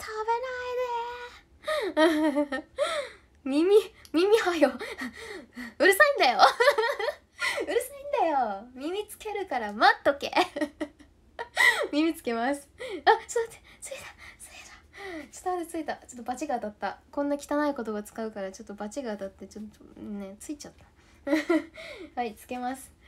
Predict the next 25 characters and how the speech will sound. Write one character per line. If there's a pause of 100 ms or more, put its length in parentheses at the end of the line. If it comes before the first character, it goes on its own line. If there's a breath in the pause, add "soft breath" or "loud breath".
(140)
つ
け
る
ね。
つ
け
ま
す
よ。
は
い。 (500)
は
い、
つ
け
ま
す。 (800 soft breath)
は
い、
つ
け
ま
す。 (760)
は
い、